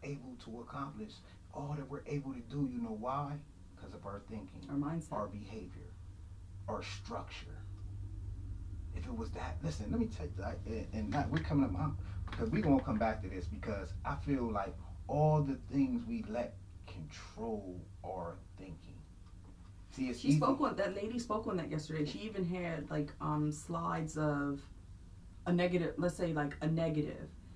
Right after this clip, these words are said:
Speaker 2: and then two people, two different mindsets. The person who, like, thought negatively, or the person who was, like, the optimist that would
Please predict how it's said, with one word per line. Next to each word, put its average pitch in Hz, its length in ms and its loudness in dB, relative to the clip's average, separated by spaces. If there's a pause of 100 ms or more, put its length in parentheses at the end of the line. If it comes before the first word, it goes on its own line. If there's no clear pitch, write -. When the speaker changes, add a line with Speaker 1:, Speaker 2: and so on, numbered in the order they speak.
(160)
Speaker 2:
and 147 140 8
then 151 160 8
two 185 160 2
people, 170 440 -2
two 226 240 -2
different 175 300 0
mindsets. 151 680 2
The 151 80 0
person 165 440 0
who, 156 500 4 (640)
like, - 180 0
thought 170 240 0
negatively, 175 760 2
or 156 100 2
the 151 80 2
person 156 400 0
who 165 100 2
was, 151 200 2
like, 143 180 0
the 139 160 -4
optimist 147 600 2
that 139 220 0
would 139 540 2